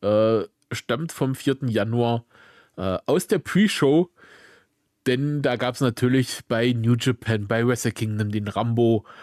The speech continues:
und, äh, ein Mann hat den Rambo gewonnen, der muss natürlich dann in die Top fünf, wenn er den Rambo gewinnt, das ist Hiroki Goto. Und das Jahr des Goto hat begonnen, ähm, sagte er am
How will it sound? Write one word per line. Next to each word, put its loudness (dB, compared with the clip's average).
und, 0
äh, 2
ein -2
Mann 0
hat 0
den 0
Rambo 0
gewonnen, -2
der 2
muss 0
natürlich 0
dann -2
in -2
die 0
Top -4
fünf, 0
wenn 0
er 0
den -2
Rambo 0
gewinnt, -2
das -4
ist -8
Hiroki -4
Goto. 0
Und -6
das -6
Jahr 0
des -2
Goto 2
hat -2
begonnen, -2
ähm, -2
sagte 0
er 0
am 0